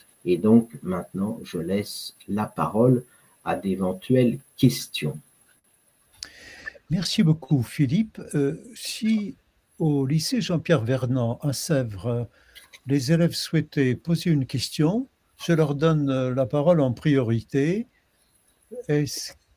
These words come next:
Speaker 2: qu'ils, euh, peuvent se manifester, s'il vous plaît ?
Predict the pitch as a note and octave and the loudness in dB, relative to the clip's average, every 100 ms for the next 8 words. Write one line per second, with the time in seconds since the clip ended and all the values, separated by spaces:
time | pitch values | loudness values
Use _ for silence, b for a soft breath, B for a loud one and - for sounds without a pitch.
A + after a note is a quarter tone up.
0 | _ _ - D3 D3 C#3+ C#3 B2 D#3 D3+ | _ _ -4 -2 2 2 2 0 0 0
1 | A#2 - D3+ C#3+ C#3+ C3 D3+ C#3 - D#3+ | 0 -2 2 2 2 0 -2 -4 -2 -2
2 | G3 A3 A3 - E3 C#3 D3 C#3+ E3 G3+ | -2 -4 -8 -8 -4 -4 -4 -2 0 -2